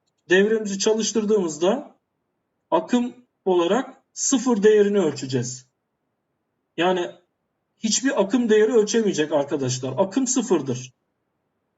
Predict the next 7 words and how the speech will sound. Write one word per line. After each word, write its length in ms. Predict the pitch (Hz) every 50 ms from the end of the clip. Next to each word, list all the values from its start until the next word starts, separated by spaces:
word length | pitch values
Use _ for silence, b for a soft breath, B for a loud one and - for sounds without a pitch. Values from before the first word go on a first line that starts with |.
| _ -
Eğer 480 | 170 185 202 214 202 190 - - - _ _ _ _ _ _
sizin 580 | - - 180 170 - 226 226 226 226 - - _ _
devrenizde 720 | 151 135 165 175 180 190 202 202 196 202 196 - 196 175 143
açık 500 | 151 147 - - 233 - - - _ _ _ _ _ _
devre 280 | 180 175 165 151 151 147
söz 260 | 131 - 170 170 -
konusuysa 800 | - 196 180 190 190 - 240 220 - - 165 156 190 - - -